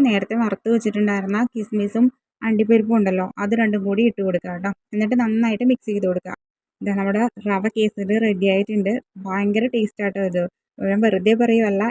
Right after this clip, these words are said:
എല്ലാവരും ഒന്ന് ഇതുപോലെ തന്നെ ഒന്ന് ട്രൈ ചെയ്ത് നോക്കി അറിയാൻ പറ്റും ഇത് എത്രത്തോളം നല്ല ടേസ്റ്റി ആണെന്നുള്ളത്. അപ്പോൾ എല്ലാവരും ഒന്ന് ട്രൈ ചെയ്ത് നോക്കുക. ഇനി ഈ സമയത്ത് നമുക്ക് ഫ്ലെയിം ഓഫ് ചെയ്യാം കേട്ടോ. അതായത് സെറ്റ് ആയിട്ടുണ്ട്. ഇനി ഇത് നമുക്ക് വേറൊരു ബൗളിലേക്ക് മാറ്റി കൊടുക്കാം.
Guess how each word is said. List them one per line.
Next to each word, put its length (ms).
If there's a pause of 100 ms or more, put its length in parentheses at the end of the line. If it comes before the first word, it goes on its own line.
എല്ലാവരും 360
ഒന്ന് 260
ഇതുപോലെ 460
തന്നെ 240
ഒന്ന് 180
ട്രൈ 240
ചെയ്ത് 260
നോക്കി 200
അറിയാൻ 320
പറ്റും 340
ഇത് 120
എത്രത്തോളം 680
നല്ല 180
ടേസ്റ്റി 400
ആണെന്നുള്ളത്. 500 (460)
അപ്പോൾ 180
എല്ലാവരും 420
ഒന്ന് 140
ട്രൈ 260
ചെയ്ത് 280
നോക്കുക. 240 (240)
ഇനി 160
ഈ 80
സമയത്ത് 320
നമുക്ക് 220
ഫ്ലെയിം 300
ഓഫ് 180
ചെയ്യാം 220
കേട്ടോ. 180 (1600)
അതായത് 260
സെറ്റ് 400
ആയിട്ടുണ്ട്. 380
ഇനി 220
ഇത് 120
നമുക്ക് 300
വേറൊരു 400
ബൗളിലേക്ക് 600
മാറ്റി 300
കൊടുക്കാം. 340